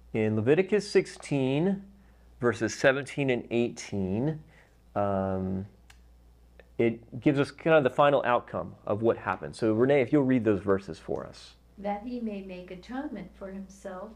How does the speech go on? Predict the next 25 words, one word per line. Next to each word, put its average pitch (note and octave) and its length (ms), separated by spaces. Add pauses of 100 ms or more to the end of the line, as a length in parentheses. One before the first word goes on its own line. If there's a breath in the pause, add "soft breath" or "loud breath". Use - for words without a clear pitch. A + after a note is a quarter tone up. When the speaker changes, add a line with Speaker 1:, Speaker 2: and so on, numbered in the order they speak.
Speaker 2:
for G3+ 120
his F#3+ 220
household, G#3 720
and G3 320
for G#3 100
the G3+ 140
assembly G3 580
of F3 100
Israel. F3+ 600 (260)
And G3 100
he G3+ 120
shall G3+ 160
go G3 260
out G#3 280
to C4 60
the B3 180
altar A#3+ 400
that F#3 180
is F#3 120
before G3+ 360
the A#3 140
Lord G#3 400
to G#3+ 80
make F#3 220
atonement F#3+ 580